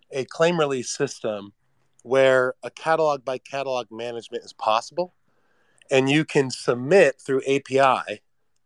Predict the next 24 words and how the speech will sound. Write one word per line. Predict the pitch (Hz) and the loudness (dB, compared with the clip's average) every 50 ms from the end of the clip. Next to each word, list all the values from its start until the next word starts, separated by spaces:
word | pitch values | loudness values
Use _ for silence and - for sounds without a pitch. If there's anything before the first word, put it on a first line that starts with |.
| _ _ _ _ _ _ - _ _ _ _ _ _ _ _ _ | _ _ _ _ _ _ -20 _ _ _ _ _ _ _ _ _
channel | - - 160 160 160 151 139 | 0 4 6 6 8 8 8
I | 139 135 131 | 8 6 6
Ds | 123 127 131 131 135 135 135 127 - | 2 0 0 2 2 2 0 -2 -2
related | - 123 135 131 135 139 143 139 - | -4 0 2 2 2 2 0 -2 -4
to | - 139 127 | -2 -2 -2
approved | 120 - - - 143 139 139 120 - | -2 -2 -2 -2 -2 -2 -2 -2 -4
uses. | 120 139 170 165 - - - - - - - - - _ _ _ - - _ _ _ _ _ _ _ _ _ _ _ _ - | -2 0 0 0 0 -4 -14 -16 -16 -18 -18 -18 -20 _ _ _ -20 -20 _ _ _ _ _ _ _ _ _ _ _ _ -18
So | - - 160 156 156 | 2 4 6 6 6
if | 143 - | 2 0
you | 165 190 233 262 254 | -2 -2 0 0 0
managed, | 220 190 185 196 208 208 185 151 147 135 - - - - 185 - _ _ _ _ _ _ _ _ _ _ | 0 2 2 2 2 2 2 0 0 -4 -10 -16 -16 -18 -20 -20 _ _ _ _ _ _ _ _ _ _
you | - 156 | -2 2
know, | 156 147 139 | 4 4 4
you | 131 127 147 175 185 190 185 | 4 2 0 0 2 2 4
or | 160 156 175 196 220 | 4 6 6 4 4
your | 214 208 208 196 185 | 2 0 0 0 0
independent | 175 175 180 175 151 - 175 165 139 131 | -2 -4 -6 -8 -4 -4 -2 -2 -2 -2
artists, | 139 151 147 151 143 - _ - - - _ _ _ _ _ _ _ _ _ _ _ _ _ _ _ | -2 -2 -2 -6 -8 -10 _ -20 -20 -20 _ _ _ _ _ _ _ _ _ _ _ _ _ _ _
you | 175 165 | -4 -2
know, | 143 127 | -2 -2
manage | 127 139 147 165 180 180 170 139 - | 0 2 2 2 2 0 -4 -10 -6
their | 156 156 156 | -4 -2 0
own | 160 165 156 | 0 -2 -2
accounts, | 127 - - - 185 185 190 175 139 - - - - | -4 -8 -8 -6 -4 -4 -2 -4 -4 -6 -12 -20 -20